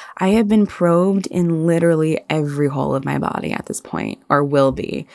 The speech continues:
Um, but it's also my third colonoscopy because colon cancer runs in my fucking family, and I take it very seriously.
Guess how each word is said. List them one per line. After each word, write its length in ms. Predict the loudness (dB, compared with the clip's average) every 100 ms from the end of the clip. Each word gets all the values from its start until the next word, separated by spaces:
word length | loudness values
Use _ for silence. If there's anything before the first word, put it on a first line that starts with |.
| -20 -20 -20 -8
Um, 320 | 0 2 2 2
but 140 | 2
it's 120 | 2
also 280 | 0 -2 2
my 180 | 2 2
third 640 | -2 -10 0 4 4 2
colonoscopy 640 | 0 2 2 0 -2 -4
because 240 | -2 -4 -4
colon 240 | -2 -2
cancer 420 | -2 -2 0 0
runs 320 | 2 0 0 0
in 60 |
my 120 | 0
fucking 280 | 0 -2 -2
family, 500 | 2 2 2 2 -2
and 380 | -2 0 0 -2 -6 -8
I 640 | -6 -2 -2 0 -2 -4 -10 -20 -20 -20 -20 -20 _ _ _ _ _ _ _ _ -4
take 240 | 0 2
it 80 | 2
very 220 | 0 0
seriously. 840 | -2 -2 -2 -2 -4 -4 -4 -4